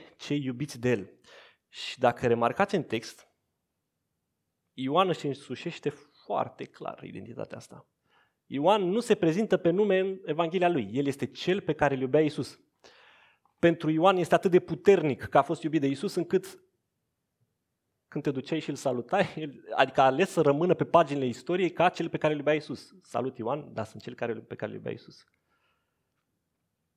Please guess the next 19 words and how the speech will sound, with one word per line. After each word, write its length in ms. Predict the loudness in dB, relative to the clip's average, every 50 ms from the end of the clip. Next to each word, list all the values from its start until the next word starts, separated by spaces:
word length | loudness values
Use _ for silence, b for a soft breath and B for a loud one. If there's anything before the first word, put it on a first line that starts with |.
| _ _ _ _ _ _ _ _ _ _ _ _ _ _ _ _ _ _ _ _ _ _ _ _ _ _ _ _
Și 160 | _ -12 4
dacă 240 | 4 4 4 4 4
vă 140 | 4 4 4
gândiți 420 | 4 0 0 0 -2 -4 -2 2
la 460 | 2 4 4 4 2 0 -4 -12 -20 _ _ _ _ _ _ _ _ _ _
ce 160 | _ 0 4
a 60 | 4 4
urmat 540 | 6 4 2 0 2 4 2 2 2 0
după 260 | -10 -10 -8 -2 0 0
moartea 320 | 2 4 2 2 2 -2
lui 100 | -2 -2
Iisus 220 | -6 -8 -12 -10
pentru 240 | -8 -8 -8 -8 -10
cei 400 | -16 -8 -8 -6 -6 -8 -12 _ _ _ _ _ _ _
unsprezece, 840 | _ -6 -6 -6 -6 -6 -8 -8 -8 -8 -10 -12 -8 -8 -10 -10 -10 _ _ _ _ _ _ _ _ _ _ _ _ _ _ _ _ _ _ _ _ _ _ _ _ _ _ _ _ _ _ _ _ _ _ _ _ _ _ _ _ _ _ _ _ _ _ _ _ _ _ _ _
au 200 | _ 2 4 4
inf-, 240 | 2 0 -4 -8 -20 _ _ _ _
schimbat 520 | -20 -20 -12 -8 -2 2 2 2 2 0
lumea. 320 | -10 -8 -8 -8 -10 -14